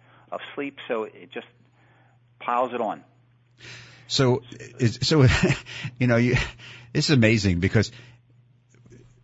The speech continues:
Speaker 2: so is ec-, keeping the body moving, exercise and body movement, to quote, uh, twelfth century physician Moses Maimonides,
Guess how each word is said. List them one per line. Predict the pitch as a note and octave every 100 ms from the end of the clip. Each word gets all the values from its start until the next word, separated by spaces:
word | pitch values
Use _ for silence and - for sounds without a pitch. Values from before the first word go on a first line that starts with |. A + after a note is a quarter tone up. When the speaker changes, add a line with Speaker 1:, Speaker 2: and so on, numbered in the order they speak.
| _ - -
Speaker 2:
so | - C3 C3
is | C3 - G#2 -
ec-, | C3 - -
keeping | D3 D#3 E3+
the | C#3
body | G2 G2+ G2+ A#2
moving, | A2+ G2+ A2 C3 C3+ -
exercise | G2 - C#3 - B2 A#2 B2 C#3 - -
and | G2+ F#2 D#2
body | F#2+ G2 A2
movement, | G#2+ G#2 G#2 A#2 B2 B2+
to | -
quote, | F2 - F#2 F#2+ - - _ _
uh, | F2+ E2+ E2+ - - - -
twelfth | - G2 -
century | G#2+ G2 G2 F2 E2+ -
physician | - F2 F#2+ G2 F2
Moses | F2+ F#2 F2
Maimonides, | E2+ D#2+ E2+ F#2+ G#2+ A#2+ A#2+